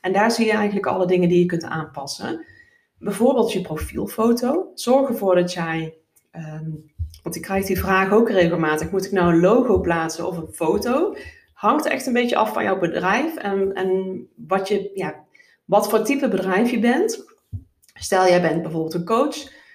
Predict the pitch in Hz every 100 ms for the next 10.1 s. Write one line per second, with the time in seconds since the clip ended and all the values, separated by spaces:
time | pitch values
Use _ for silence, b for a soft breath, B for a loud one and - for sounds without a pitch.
0 | B - 139 160 180 180 180 180 165 160
1 | 160 - 156 156 175 - - 185 196 -
2 | 170 - 175 180 175 - - 175 220 254
3 | 233 185 180 196 220 190 185 190 - 175
4 | 214 233 170 165 156 147 - - b b
5 | b b _ - 208 220 226 226 233 233
6 | - 214 202 175 196 196 180 - 226 214
7 | - _ 175 170 175 175 196 190 - 233
8 | 226 160 - - 135 135 b b b _
9 | 190 214 214 214 190 180 180 160 - -
10 | -